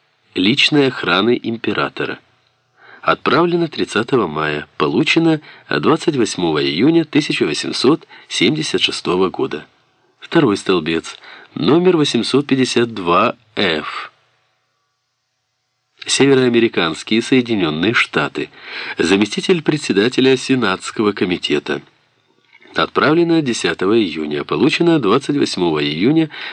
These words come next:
тысяча восемьсот семьдесят шестого года. Третий столбец. Номер триста пятьдесят четыре Ф.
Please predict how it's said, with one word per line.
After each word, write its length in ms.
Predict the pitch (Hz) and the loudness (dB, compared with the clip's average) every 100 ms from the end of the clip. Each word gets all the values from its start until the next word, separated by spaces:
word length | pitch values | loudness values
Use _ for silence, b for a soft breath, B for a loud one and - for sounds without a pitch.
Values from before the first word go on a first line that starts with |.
| B | B
тысяча 400 | - 131 139 156 | 0 0 0 0
восемьсот 500 | 139 - 76 - 127 | 2 2 -2 0 0
семьдесят 460 | 147 92 131 - 78 | 0 -2 -2 -2 -2
шестого 480 | - - 101 117 90 | -2 -2 -2 0 0
года. 360 | 73 73 73 - - _ _ _ - | -2 -2 -4 -10 -20 _ _ _ 0
Третий 340 | 113 90 85 | 0 2 -2
столбец. 600 | - 80 71 76 - - B B B B B | -4 -4 -2 -4 -4 -12 B B B B B
Номер 460 | - 90 147 165 147 | -4 0 2 2 0
триста 480 | - 107 120 - - | -2 0 0 2 0
пятьдесят 400 | - 131 123 131 | 2 0 2 0
четыре 500 | - 131 101 113 127 | -2 -2 0 0 -2
Ф. 460 | - 90 78 - - | -2 -2 -2 -8 -14